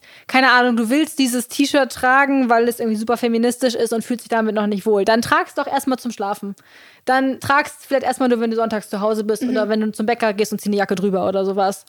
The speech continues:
Speaker 1: Mach's auf jeden Fall einfach trotzdem, solange du dich wohlfühlst.
Speaker 2: Perfekt. Dankeschön. Mega schönes Schlusswort. Ich bedanke mich fürs Zuhören. Und ja, dann würde ich sagen, ciao, ciao.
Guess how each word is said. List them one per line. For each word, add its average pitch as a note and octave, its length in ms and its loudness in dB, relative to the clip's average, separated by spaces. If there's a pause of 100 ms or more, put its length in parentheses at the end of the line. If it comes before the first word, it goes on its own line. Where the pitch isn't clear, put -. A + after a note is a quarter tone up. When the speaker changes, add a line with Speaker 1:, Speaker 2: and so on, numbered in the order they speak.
(100)
Speaker 1:
Mach's C4 240 -2 (100)
auf A3 140 -2
jeden B3+ 180 0
Fall A3+ 160 0
einfach G#3+ 300 -2
trotzdem, G#3+ 720 0
solange G3+ 360 0
du G#3 120 2
dich F#3+ 160 -4
wohlfühlst. G3 500 -6 (460)
Speaker 2:
Perfekt. G#3+ 500 -2 (340)
Dankeschön. C#4+ 720 0 (120)
Mega C4 260 2
schönes A#3+ 300 -6
Schlusswort. B3+ 720 -4 (480)
Ich - 160 -8
bedanke A3+ 380 -2
mich A3 200 -6
fürs - 360 -4
Zuhören. C#4+ 640 0 (760)
Und F#4+ 440 0 (460)
ja, C#4 220 -2 (200)
dann A#3 180 0
würde A#3+ 140 -2
ich C4 100 -6
sagen, C4+ 520 -2
ciao, C4+ 180 -4
ciao. A#3+ 460 -2